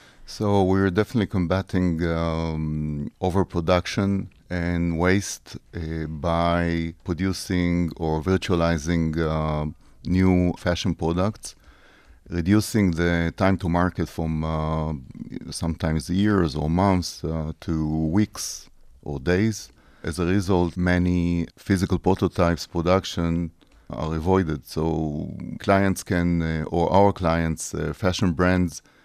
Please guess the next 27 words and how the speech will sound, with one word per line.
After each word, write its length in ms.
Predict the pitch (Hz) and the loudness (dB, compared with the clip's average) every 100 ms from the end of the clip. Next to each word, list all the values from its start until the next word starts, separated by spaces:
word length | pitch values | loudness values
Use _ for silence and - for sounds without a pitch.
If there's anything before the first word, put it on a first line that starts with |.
| _ _ | _ _
can 320 | 90 82 80 | -4 -2 0
get 180 | 87 90 | 0 0
to 80 | 90 | 0
the 80 | 82 | 2
market 500 | 90 92 98 87 - | 2 2 0 -4 -4
with 240 | 78 - | -8 -4
more 200 | 90 92 | 0 2
products 540 | - 85 85 85 - 82 | 2 -2 0 -2 -2 -4
in 120 | 82 | 0
less 240 | 85 - | 0 -4
time, 500 | - 92 107 127 131 - - _ _ _ - | 0 2 2 2 -2 -8 -20 _ _ _ -4
producing 480 | 85 98 - 98 | 0 0 0 0
less 500 | 85 87 - - - - | 2 2 -2 -8 -16 -8
waste. 580 | 85 87 80 - - - _ _ - _ _ - | 0 2 2 -2 -14 -20 _ _ -20 _ _ -20
So 760 | - - 85 85 82 85 82 | -12 -6 -2 0 0 -2 -4
this 260 | 73 98 - | -4 -6 -4
is 140 | 85 | -4
our 160 | 90 85 | 0 0
main 340 | 85 87 85 | 2 2 0
goal, 480 | 82 87 82 78 78 - | 2 2 2 0 -4 -8
uh, 320 | 80 80 78 | -8 -6 -6
help 280 | 82 92 - | -4 -2 0
our 140 | 85 | 0
customers 840 | - 87 - 98 87 87 87 71 - _ _ - - 82 | 0 -4 -4 -2 0 0 -2 -4 -14 _ _ -20 -20 -10
reduce 580 | 82 73 92 90 - | -8 -4 -2 -2 -4
waste. 380 | 85 92 101 - - | -4 -2 -2 -6 -8
Oh, 160 | - | -8